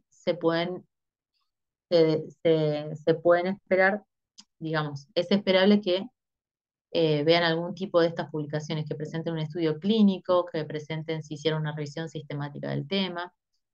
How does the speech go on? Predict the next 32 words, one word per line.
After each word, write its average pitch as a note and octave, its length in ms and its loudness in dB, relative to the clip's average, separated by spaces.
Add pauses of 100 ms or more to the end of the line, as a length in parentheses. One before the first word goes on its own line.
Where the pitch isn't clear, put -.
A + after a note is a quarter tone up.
(460)
y A3+ 360 -4 (340)
que F3+ 100 2
atiendan G3+ 460 6
a A3+ 60 4
las E3+ 180 0
normas F3+ 300 -2
de F3+ 100 0
publicación D#3+ 600 -4
específicas G#3 680 0
de D3+ 120 -2
cada D#3 240 0
revista. C#3+ 340 -4
En C#3+ 80 -6
el C#3+ 120 -10
caso E3+ 320 -2
este, G3 360 -2
la E3 160 0
norma D#3+ 300 0
de E3+ 80 -6
publicación E3+ 440 -4
específica A3 600 -2
es G3+ 160 0
que D#3+ 280 -4 (360)
tenés E3 280 0
que E3+ 120 0
presentar D#3 540 -4 (100)
tantas G3+ 400 2
tablas F#3+ 280 2
y G#3 100 4
figuras, G#3+ 580 0 (480)
tenés F3 280 -2
que F3 220 0